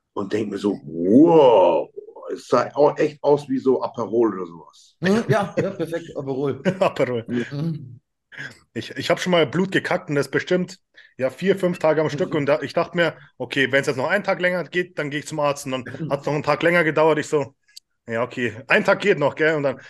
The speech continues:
Speaker 3: hab ich nach fünf Tagen, irgendwann hat's aufgehört. Ich dachte mir, „Ah, okay, es war wahrscheinlich nicht so schlimm.“ Ich habe dann schon gegoogelt, was kann es sein? Ja, wahrscheinlich innerlich irgendwas gerissen oder so. Ich hatte jetzt auch keine Schmerzen,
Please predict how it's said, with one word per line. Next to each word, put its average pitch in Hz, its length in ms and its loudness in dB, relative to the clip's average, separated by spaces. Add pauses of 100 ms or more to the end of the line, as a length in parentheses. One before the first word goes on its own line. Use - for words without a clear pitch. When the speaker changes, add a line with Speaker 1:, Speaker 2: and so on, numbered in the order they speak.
(240)
Speaker 3:
hab 127 140 -4
ich 123 100 -6
nach 139 140 0
fünf 202 180 2
Tagen, 180 200 4
irgendwann 175 240 0
hat's 160 120 -2
aufgehört. 180 360 2
Ich 151 100 -6
dachte 147 160 -4
mir, 135 120 -2
„Ah, 135 100 0
okay, 131 180 -6
es 117 100 -12
war 139 100 0
wahrscheinlich 127 320 -4
nicht - 40 -16
so 120 80 -14
schlimm.“ 151 280 0 (480)
Ich - 80 0
habe 151 100 4
dann 147 140 2
schon 180 120 2
gegoogelt, 156 340 -2
was 135 160 -2
kann 151 120 -2
es 135 120 -4
sein? 160 360 -2 (220)
Ja, 110 140 -2
wahrscheinlich 113 320 -6
innerlich 127 280 -4
irgendwas 127 260 -4
gerissen 135 340 -4
oder 123 80 -4
so. 127 260 -6 (160)
Ich - 60 -6
hatte 156 100 -2
jetzt - 80 -2
auch 160 100 -2
keine 143 160 2
Schmerzen, 156 580 -4